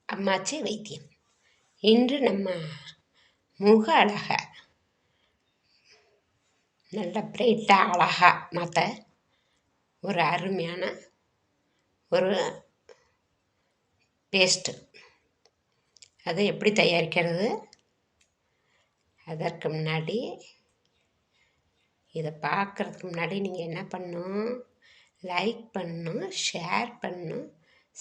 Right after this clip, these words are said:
சப்ஸ்கிரைப் பண்ணணும். வாங்க, வீடியோக்குள்ள போலாமா? முக அழகு, வயசு பிள்ளைங்களாமே,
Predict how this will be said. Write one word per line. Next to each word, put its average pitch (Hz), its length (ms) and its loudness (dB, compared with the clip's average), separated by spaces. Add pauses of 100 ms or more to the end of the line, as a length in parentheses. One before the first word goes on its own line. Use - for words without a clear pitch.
(100)
சப்ஸ்கிரைப் 180 720 -4
பண்ணணும். 175 400 -6 (680)
வாங்க, 165 520 -4
வீடியோக்குள்ள 165 420 -6 (100)
போலாமா? 185 500 -6 (1120)
முக 254 400 2
அழகு, 180 400 -4
வயசு 269 480 4
பிள்ளைங்களாமே, 190 960 0